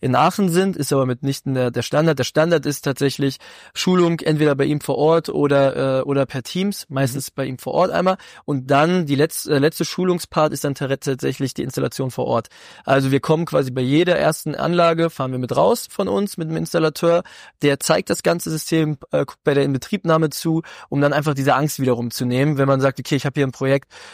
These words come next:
Speaker 1: mit ein paar Mil-, Millionen Euro, ich weiß nicht, wie, wie schließt das an, wie funktioniert das
Speaker 2: Mhm.
Speaker 1: Ganze und dementsprechend da bei der Hand nehmen, was unsere, was unsere Aufgabe ist dementsprechend.
Speaker 2: Got it.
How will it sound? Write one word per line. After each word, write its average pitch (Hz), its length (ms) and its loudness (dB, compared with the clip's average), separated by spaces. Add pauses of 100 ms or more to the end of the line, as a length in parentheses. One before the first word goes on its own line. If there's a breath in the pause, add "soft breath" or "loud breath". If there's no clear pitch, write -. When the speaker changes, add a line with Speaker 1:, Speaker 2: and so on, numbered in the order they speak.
(100)
Speaker 1:
mit 143 160 -2
ein 147 80 -4
paar 143 160 2
Mil-, 139 300 0
Millionen 139 340 2
Euro, 151 340 2
ich 143 80 -2
weiß 143 180 0
nicht, 135 100 -6
wie, 143 180 -2
wie 143 140 -8
schließt 151 260 -4
das 139 140 0
an, 151 260 0
wie 143 80 -2
funktioniert 156 480 -2
das 151 140 0
Speaker 2:
Mhm. - 20 -4
Speaker 1:
Ganze 160 360 0 (260 loud breath)
und 151 200 2
dementsprechend 180 540 4
da 165 140 6
bei 160 160 2
der 165 140 4
Hand 175 200 2
nehmen, 165 300 2 (300 loud breath)
was 156 200 2
unsere, 156 420 2
was 151 140 2
unsere 143 220 0
Aufgabe 127 400 -2
ist - 260 -10
dementsprechend. 131 500 -12
Speaker 2:
Got 123 120 -2
it. 120 200 -6